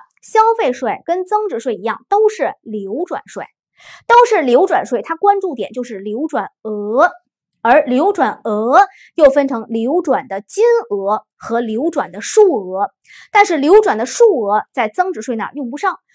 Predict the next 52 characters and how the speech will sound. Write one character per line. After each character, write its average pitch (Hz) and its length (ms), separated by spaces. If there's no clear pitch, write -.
因 392 100
为 415 80
增 453 160
值 311 80
税 - 320
百 226 200
分 349 100
之 403 140
百 226 160
全 240 180
都 285 120
是 277 120
从 208 460
价 349 320
计 190 180
税， 170 240
它 440 200
的 415 80
计 285 120
税 277 100
依 269 120
据 254 140
全 214 240
是 339 120
卖 311 160
的 262 80
价 302 180
格， - 240
甚 381 140
至 277 100
是 285 100
从 247 160
国 214 300
外 285 200
买 180 200
的 214 40
那 247 80
个 220 60
组 202 200
价， 277 200
对 - 80
吧？ 277 200
但 403 160
是 294 80
消 370 220
费 320 100
税 240 140
就 220 80
不 214 80
一 202 60
样 185 140
了， 180 40